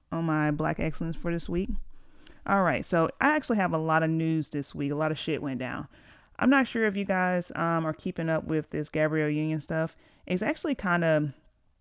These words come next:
somewhat confusing. There's a lot of shit going on. I'm, I'm still waiting for more stuff to kinda come out or maybe some kind of resolve with this. But,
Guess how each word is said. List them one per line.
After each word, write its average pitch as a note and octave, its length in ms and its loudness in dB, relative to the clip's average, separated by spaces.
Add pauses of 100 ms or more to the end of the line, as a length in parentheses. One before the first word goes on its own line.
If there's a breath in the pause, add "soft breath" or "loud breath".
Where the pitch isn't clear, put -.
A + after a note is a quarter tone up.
(360)
somewhat A#4 400 0
confusing. F#3+ 400 0
There's G#3+ 140 -2
a A3 40 2
lot G#3+ 140 4
of G3+ 80 0
shit G3 140 -4
going D#3 180 2
on. D3+ 140 2
I'm, F3 120 -2
I'm F3 140 0
still A#3+ 260 2
waiting E3+ 500 2
for D3+ 580 0
more D#3+ 340 -2
stuff D#3 360 -2
to D3+ 80 -4
kinda D#3 260 -2
come D#3 200 -4
out D3 240 0
or C#3+ 220 -2
maybe D#3 260 -2
some D#3 160 -8
kind D3+ 200 -2
of C#3 80 0
resolve C#3+ 460 0
with C3+ 140 -6
this. C#3 260 -4
But, D3 280 -2